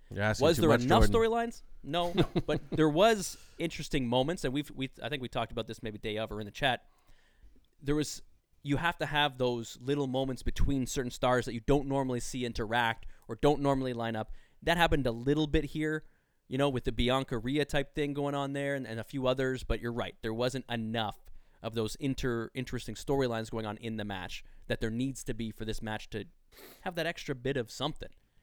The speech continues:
Speaker 2: Otherwise,
Speaker 3: Mm.
Speaker 2: it's just a, it's just a fun, entertaining match that means nothing.
Speaker 3: One thing I will say I did enjoy about this match actually is the,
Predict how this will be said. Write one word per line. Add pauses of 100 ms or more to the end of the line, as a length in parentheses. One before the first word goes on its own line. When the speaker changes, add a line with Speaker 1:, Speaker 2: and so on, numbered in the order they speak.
Speaker 2:
Otherwise,
Speaker 3:
Mm.
Speaker 2:
it's
just
a, (260)
it's
just
a
fun,
entertaining
match
that
means
nothing. (680)
Speaker 3:
One
thing
I
will
say
I
did
enjoy
about
this
match
actually
is
the,